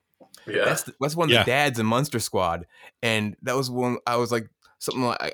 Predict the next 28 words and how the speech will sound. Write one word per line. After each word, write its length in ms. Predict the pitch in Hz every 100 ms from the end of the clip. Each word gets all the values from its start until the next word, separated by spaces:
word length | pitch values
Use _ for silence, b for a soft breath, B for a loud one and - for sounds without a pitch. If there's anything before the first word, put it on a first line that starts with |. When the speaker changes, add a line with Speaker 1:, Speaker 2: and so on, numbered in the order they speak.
| 117
Speaker 2:
I 20 |
was, 160 | 113 113
like, 80 | 107
really 180 | 117 120
impressed 260 | 113 120
with 60 | 107
myself, 400 | 98 - 120 110
and 100 | 104
of 40 |
course, 200 | 101 104
no 300 | 101 98 107
one 260 | 123 113 101
gave 320 | 95 104 110
a 80 | 98
shit 260 | - 98 -
in 60 |
my 100 | 95
household. 600 | 92 101 107 95 87 87 95
But 80 |
I 20 | 95
was 80 | 101
like, 100 | 135
"That's 140 | 180
the 100 | 160
dad 320 | 143 175 170
in 60 | 135
Monster 260 | 156 170
Squad 380 | 170 - 175 170